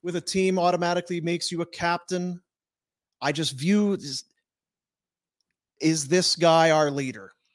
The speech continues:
on the ice, off the ice? Do I, do I feel, I just think it's an organic thing. I don't think you can look on a, "Well, who's played here the longest? Okay, well, he's our captain."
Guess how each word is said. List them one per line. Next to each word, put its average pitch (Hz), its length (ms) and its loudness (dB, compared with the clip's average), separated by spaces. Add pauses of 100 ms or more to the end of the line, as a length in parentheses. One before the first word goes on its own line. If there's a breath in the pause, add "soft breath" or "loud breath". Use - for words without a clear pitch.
(380)
on 180 220 4
the 190 140 0
ice, 165 240 0
off 160 200 2
the 160 140 -2
ice? 156 80 -2
Do 156 140 0
I, 175 200 4 (1080)
do 147 160 0
I 151 100 4
feel, 185 380 -2
I 160 100 2
just 175 160 -2
think 202 120 4
it's 196 140 0
an 185 80 0
organic 180 680 0
thing. 175 280 -2
I 120 60 -6
don't 160 200 -4
think 180 160 -8
you 180 60 -6
can 160 160 -4
look 170 220 0
on 151 100 0
a, 151 180 0
"Well, 131 160 -6
who's 180 220 -4
played 175 320 -4
here 165 220 -4
the 151 80 -6
longest? 143 500 -6
Okay, 143 220 -8
well, 127 120 -8
he's 156 280 -8
our 139 100 -4
captain." 127 460 -8